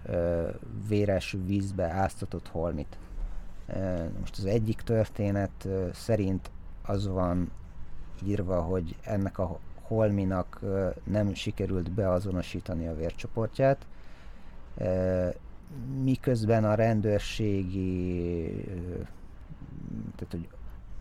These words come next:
nevén nevezem, Ocsanás József ugye azt mondja, hogy hát ez hülyeség, mert hát, ö, a rendőrségi, tehát, hogy a, a laborvizsgálat megállapította, hogy labhámsejtes vér volt, ami egyértelműen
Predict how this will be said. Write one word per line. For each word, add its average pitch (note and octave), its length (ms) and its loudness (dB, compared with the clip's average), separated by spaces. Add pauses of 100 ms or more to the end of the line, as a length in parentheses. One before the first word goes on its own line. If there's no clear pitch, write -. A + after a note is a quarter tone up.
(220)
nevén F2+ 260 2
nevezem, E2 440 0
Ocsanás D3 680 4
József C3 360 2
ugye A2 200 4
azt G#2+ 200 2
mondja, A2 360 4
hogy G2+ 180 0
hát F#2 180 -4
ez F#2+ 200 -4 (480)
hülyeség, G2 760 2 (800)
mert F#2+ 200 0
hát, - 260 0
ö, G#2 400 2 (260)
a - 120 -2
rendőrségi, F2+ 1040 0
tehát, - 160 -2
hogy G2+ 140 2
a, G2 140 6
a A#2 80 4
laborvizsgálat F#2+ 880 2 (300)
megállapította, A2+ 880 2
hogy F#2 320 2
labhámsejtes F#2 1200 0 (100)
vér A2 300 2
volt, C#3+ 380 6 (100)
ami G2+ 260 0
egyértelműen F2+ 1000 0